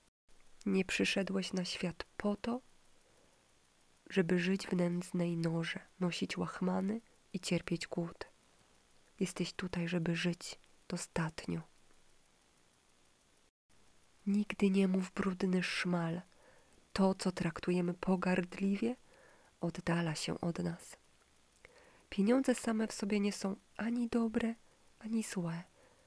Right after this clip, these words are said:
Czyni je takimi sposób, w jaki o nich myślimy. Powtarzaj: „Lubię pieniądze. Korzystam z nich mądrze, rozsądnie i rozważnie.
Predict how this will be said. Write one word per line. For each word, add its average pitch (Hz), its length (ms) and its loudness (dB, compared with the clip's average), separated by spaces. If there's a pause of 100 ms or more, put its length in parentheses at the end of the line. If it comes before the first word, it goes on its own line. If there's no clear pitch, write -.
(720)
Czyni 202 360 2
je 190 60 0
takimi 190 380 -4
sposób, - 720 -4
w - 40 -2
jaki 180 240 -4
o - 60 -4
nich 202 240 -4
myślimy. 185 640 -2 (1500)
Powtarzaj: 220 760 0 (340)
„Lubię 226 400 6
pieniądze. 170 560 0 (680)
Korzystam 196 600 0
z - 80 -12
nich - 240 -8
mądrze, 202 540 2
rozsądnie 196 760 0
i 190 60 2
rozważnie. 180 720 -2